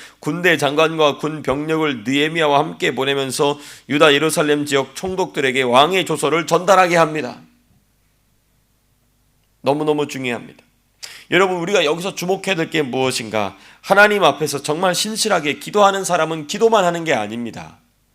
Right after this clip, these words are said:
지금 이 느헤미야가 잘잘잘잘 읊어서 얘기하잖아요. 그렇죠? 이거는 당연히 먼저는 성령의 나타나심 때문이지만 동시에, 동시에 내가, 왜냐면 이거는 상상 속의 일이겠죠. 포로로 끌려온 자가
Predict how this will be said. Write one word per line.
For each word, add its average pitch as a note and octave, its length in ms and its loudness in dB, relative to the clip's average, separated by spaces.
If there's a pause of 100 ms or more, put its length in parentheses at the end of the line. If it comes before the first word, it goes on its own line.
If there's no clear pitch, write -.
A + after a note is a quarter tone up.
(380)
지금 F#3 260 -4
이 F3+ 420 -4
느헤미야가 F#3 760 0 (540)
잘잘잘잘 D#3 760 2
읊어서 D#3+ 360 -2
얘기하잖아요. B2+ 540 2
그렇죠? G2 380 -12 (320)
이거는 F#3+ 580 2
당연히 E3+ 380 -2
먼저는 E3 500 -4
성령의 F3+ 460 -6
나타나심 C#3+ 520 -4
때문이지만 B2 720 -4
동시에, G3 600 -2 (420)
동시에 A3 720 2
내가, F#3 500 4 (400)
왜냐면 D#3+ 320 -4
이거는 D#3 460 -6 (340)
상상 A#3 500 -2
속의 G3+ 280 -4
일이겠죠. A2 720 -8 (520)
포로로 G#3+ 360 -2
끌려온 G3+ 560 -4
자가 G2 520 -6